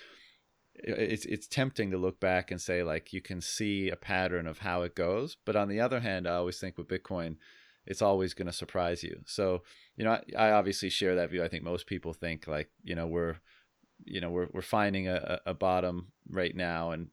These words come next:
maybe we're in kind of, like, a late two thousand fifteen sort of stage, and, you know, the, the whole, the next couple of years would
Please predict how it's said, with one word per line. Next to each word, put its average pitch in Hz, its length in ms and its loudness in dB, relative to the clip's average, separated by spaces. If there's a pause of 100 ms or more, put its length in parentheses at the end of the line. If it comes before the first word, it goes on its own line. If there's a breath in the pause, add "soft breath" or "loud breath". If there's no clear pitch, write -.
(120)
maybe 95 300 0
we're 90 180 2
in 90 180 0
kind 87 240 -4
of, 82 100 -8
like, 85 200 -2
a 80 220 0 (420 loud breath)
late 95 300 0
two 101 120 -6
thousand 87 440 -2
fifteen 90 500 -4
sort 85 240 -2
of 85 60 -2
stage, 82 680 0
and, 78 360 -4 (360)
you 90 80 -4
know, 82 140 -2
the, 82 140 -10
the - 100 -12
whole, 92 160 -6 (260)
the 87 140 -6
next 87 220 -2
couple - 240 -6
of 87 60 -4
years 85 360 -2
would 82 160 -4